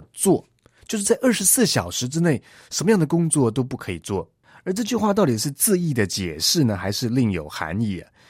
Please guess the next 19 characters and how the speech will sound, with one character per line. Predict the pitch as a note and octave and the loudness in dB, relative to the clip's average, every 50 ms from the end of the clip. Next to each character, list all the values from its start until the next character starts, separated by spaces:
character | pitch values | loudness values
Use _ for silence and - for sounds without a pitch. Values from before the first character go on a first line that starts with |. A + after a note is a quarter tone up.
| - - - | -20 -14 -2
因 | - C3+ | 0 2
为 | A#2+ | 2
犹 | B2 A#2+ | 2 2
太 | C3 C3 | 2 2
人 | A#2 A2 G#2 | 4 4 2
呢， | G#2 G2+ G2 | 2 0 0
他 | G2+ A2 G#2+ | 0 0 0
们 | G#2 G2+ G2 F#2+ | 0 0 -2 -2
的 | - G2+ G#2+ | -4 -6 -6
确 | G#2+ - - A#2 G#2 F#2+ | -6 -4 -2 -2 -2 -2
在 | F2+ F#2+ A2 - | 0 -2 -4 -4
安 | - A2 A2+ A#2 | -2 -2 -2 -2
息 | A#2 - G2+ | -2 -2 -2
日 | G#2 G#2+ G#2 G2 | -2 -2 -2 -2
的 | F2+ F#2 F2 F2 F2 | -2 -2 -2 -2 -4
规 | E2+ - A#2+ A#2 | -4 -4 -4 -4
条 | G#2+ - F#2 E2+ | -4 -4 -4 -4
当 | F2 G2+ G2+ G#2+ G#2+ | -2 -2 -2 -2 0
中 | - G#2 G#2+ G2+ | 0 0 -2 -2